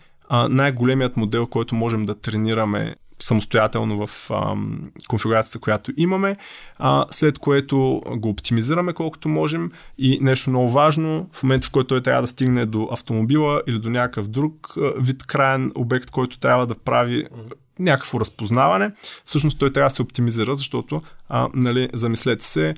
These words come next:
Speaker 1: един автомобил всъщност е просто един, в най-добрия случай има изчислителната мощност на един мобилен телефон.
Speaker 2: Някой инженер от, а, от германската автомобилна индустрия, а, а, би, а, а, би се ужасил от това твърдение, защото къде остана доброто старо машиностроене?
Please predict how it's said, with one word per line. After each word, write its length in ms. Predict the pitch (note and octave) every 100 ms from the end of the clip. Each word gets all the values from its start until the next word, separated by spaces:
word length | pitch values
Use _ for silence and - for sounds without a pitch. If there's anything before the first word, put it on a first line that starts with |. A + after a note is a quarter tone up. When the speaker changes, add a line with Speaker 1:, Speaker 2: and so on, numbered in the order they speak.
| - D3
Speaker 1:
един 140 | D3
автомобил 320 | B2 - A#2+ C3
всъщност 360 | - A#2 A2
е 100 | -
просто 420 | C3 C3 - B2+ -
един, 340 | A2+ A2+ A2 -
в 80 | C3
най-добрия 360 | B2 G#2+ A2
случай 480 | - - - B2 B2
има 360 | - A#2 A#2+ A#2
изчислителната 380 | G2 - A#2+ G#2
мощност 380 | G#2+ A2 A2+ -
на 60 | G#2+
един 120 | G#2+
мобилен 320 | G2+ G#2+ G#2+
телефон. 440 | - G2+ - G#2 G#2 - _ D#3+
Speaker 2:
Някой 380 | C3 C#3 - C#3
инженер 340 | A2+ C3 C#3+
от, 260 | C3+ - B2+
а, 40 | B2 A2+ A2+
от 120 | A2
германската 480 | B2 B2 C3+ - A2+
автомобилна 320 | B2+ B2 C3
индустрия, 380 | B2 B2 B2+ B2+
а, 320 | B2 A#2+ A#2 A#2
а, 120 | B2 A2+
би, 440 | A#2 B2 A#2+ A2
а, 140 | G#2+ G#2+ G#2 G2+ - - A2+ - - - B2+
а, 80 |
би 140 | G#2+ B2
се 200 | - C3
ужасил 460 | B2 A#2 - D3+
от 180 | C3+ -
това 180 | - B2
твърдение, 480 | A#2+ G#2+ G#2+ G#2 G2+
защото 520 | G2+ A#2 G#2 A2 G2+
къде 200 | B2+ B2
остана 560 | D3+ C#3+ C#3+ C3+ B2 A#2
доброто 360 | A#2 A#2 A#2 G#2+
старо 300 | A#2+ A2 A2
машиностроене? 640 | A2 - A#2 - G#2+